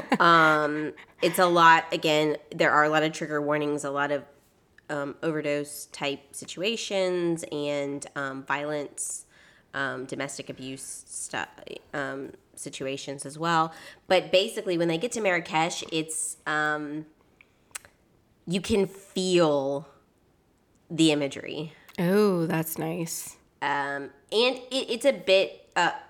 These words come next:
Speaker 2: way over the top, and I think a lot of the things that are described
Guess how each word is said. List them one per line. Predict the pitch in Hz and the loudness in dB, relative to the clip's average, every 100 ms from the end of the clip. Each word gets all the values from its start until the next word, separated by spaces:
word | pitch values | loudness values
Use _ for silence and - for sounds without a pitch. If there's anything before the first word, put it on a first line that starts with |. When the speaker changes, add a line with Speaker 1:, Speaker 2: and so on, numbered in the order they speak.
| _ - - | _ -18 -14
Speaker 2:
way | 196 208 208 220 | 0 4 4 2
over | 196 190 196 | 0 0 0
the | 165 | -4
top, | 160 151 147 185 - | -4 0 0 0 -2
and | 165 | -2
I | 156 | -2
think | 160 175 190 | -2 -4 -4
a | 160 | -2
lot | 156 156 | -2 -2
of | |
the | 160 | -4
things | 156 156 160 165 | -4 -4 -2 -4
that | 165 143 | -4 -4
are | 147 | -4
described | 147 147 - 143 139 151 151 - | -6 -8 -4 -2 0 0 -4 -10